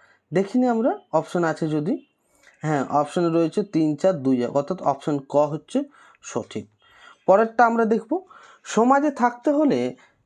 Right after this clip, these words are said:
সেই রকম মেনে চলতে হয়। এক নম্বরে রয়েছে, দু নম্বরে রয়েছে, "আমি কি যাব পাত্র ঠিক করতে?" তিন নম্বরে রয়েছে, "আশীর্বাদ হয়ে মেয়ের বিয়ে হলো না।" চার নম্বরে রয়েছে, "হলু যে পনেরো বছরের বাইরে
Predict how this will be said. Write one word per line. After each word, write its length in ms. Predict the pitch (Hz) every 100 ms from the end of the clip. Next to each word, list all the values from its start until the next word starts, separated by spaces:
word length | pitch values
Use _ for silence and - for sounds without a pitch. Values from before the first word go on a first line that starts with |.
| _
সেই 280 | - - 247
রকম 320 | 247 247 262
মেনে 220 | 202 196 202
চলতে 340 | 180 127 123
হয়। 140 | 107 101
এক 220 | 147 -
নম্বরে 380 | 185 190 202 214
রয়েছে, 420 | 214 220 220 262 262
দু 120 | 147 196
নম্বরে 340 | 214 226 233
রয়েছে, 400 | 226 247 240 269 277 - -
"আমি 260 | - 185 226
কি 120 | 247
যাব 300 | 240 254 262
পাত্র 420 | 220 214 - 269 -
ঠিক 220 | 285 277
করতে?" 460 | 311 302 147 113 - _ _ _ _
তিন 240 | 240 254
নম্বরে 300 | 269 269 277
রয়েছে, 400 | 277 285 277 302 320
"আশীর্বাদ 540 | 180 185 247 247 262
হয়ে 160 | 233 277
মেয়ের 340 | 220 208 226
বিয়ে 240 | 180 170 160
হলো 260 | 131 110
না।" 240 | 98 - - _ _ _ _ _
চার 140 | 196 208
নম্বরে 360 | 240 262 277 269
রয়েছে, 380 | 285 277 302 330 - - -
"হলু 220 | 185 247
যে 140 | 262 294
পনেরো 380 | 277 269 277
বছরের 420 | 269 269 269 262 240
বাইরে 580 | 170 185 214 214 131